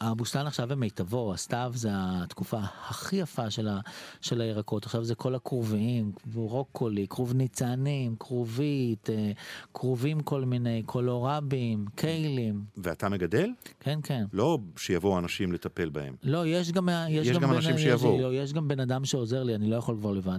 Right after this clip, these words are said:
Speaker 2: זה
Speaker 1: אה,
Speaker 2: גדול.
Speaker 1: זה גם גדול וגם, אה, אני מעביר הרבה סדנאות, אז אין לי כל כך עוד, אה, זמן
Speaker 2: ואנשים
Speaker 1: לכל.
Speaker 2: באים אליך לשם לבית?
Speaker 1: בטח.
Speaker 2: למה,
Speaker 1: בטח.
Speaker 2: לסוף שבוע כזה?
Speaker 1: לא, לא, לא, בקומה התחתונה יש לי ממש, אה, אה, אולם כזה שבו אני מעביר סדנאות.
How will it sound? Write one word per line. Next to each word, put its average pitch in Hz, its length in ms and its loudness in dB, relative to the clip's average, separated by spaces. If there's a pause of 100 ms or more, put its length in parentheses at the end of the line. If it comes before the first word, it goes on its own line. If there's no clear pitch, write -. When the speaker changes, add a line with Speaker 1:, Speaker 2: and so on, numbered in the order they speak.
Speaker 2:
זה 92 140 0
Speaker 1:
אה, 92 60 0
Speaker 2:
גדול. 98 280 2 (380)
Speaker 1:
זה 117 60 -2
גם 127 220 0
גדול 135 380 2
וגם, 123 380 2
אה, 117 220 2
אני 113 260 2
מעביר 113 340 2
הרבה 127 160 0
סדנאות, 120 480 -2
אז 98 100 0
אין 104 80 0
לי 113 60 0 (100)
כל 110 100 -4
כך 98 60 -6
עוד, 98 160 -4
אה, 98 40 -2 (460)
זמן 95 160 0
Speaker 2:
ואנשים 95 300 0
Speaker 1:
לכל. 110 60 -2
Speaker 2:
באים 107 220 0
אליך 92 340 0
לשם 120 360 0
לבית? 113 480 0 (240)
Speaker 1:
בטח. 180 320 0 (1200)
Speaker 2:
למה, 90 220 -2
Speaker 1:
בטח. 151 60 4
Speaker 2:
לסוף 110 220 2
שבוע 101 360 0
כזה? 196 240 -2 (120)
Speaker 1:
לא, 151 160 2
לא, 170 140 2
לא, 156 120 0
בקומה 131 340 0
התחתונה 147 480 0
יש 117 140 -2
לי 147 60 2
ממש, 127 380 0
אה, 135 40 0
אה, 123 60 -2 (800)
אולם 120 340 0
כזה 113 220 0
שבו 107 280 -2
אני 113 120 0
מעביר 110 300 0
סדנאות. 95 580 0